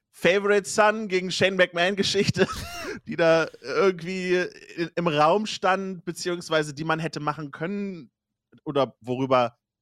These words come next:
ja immer mit so einem zwinkernden Auge gesprochen wurde, die bietet sich da ja quasi an, in welcher Form auch immer, dass Austin Theory dann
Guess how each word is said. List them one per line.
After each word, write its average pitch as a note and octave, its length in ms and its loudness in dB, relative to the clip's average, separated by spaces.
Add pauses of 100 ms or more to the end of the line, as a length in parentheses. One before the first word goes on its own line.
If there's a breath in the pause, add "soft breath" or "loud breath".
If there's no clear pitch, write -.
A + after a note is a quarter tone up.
(120)
ja G#2+ 80 -2
immer C3 120 0
mit C#3 140 -2
so C3 120 0
einem C3 480 0
zwinkernden E3 560 -2
Auge D#3 280 2
gesprochen D#3 520 -4
wurde, F#3 360 -2 (420 soft breath)
die C3 220 -14
bietet F3 320 -6
sich F#3+ 180 -6
da F#3 100 4
ja E3+ 160 4
quasi E3 400 -2
an, G3 220 0
in C#3 120 -2
welcher C#3+ 300 2
Form C3+ 240 0
auch B2+ 100 0
immer, E3 240 2
dass A#2 180 0
Austin B2 380 -6
Theory C3+ 340 -2
dann B2 260 0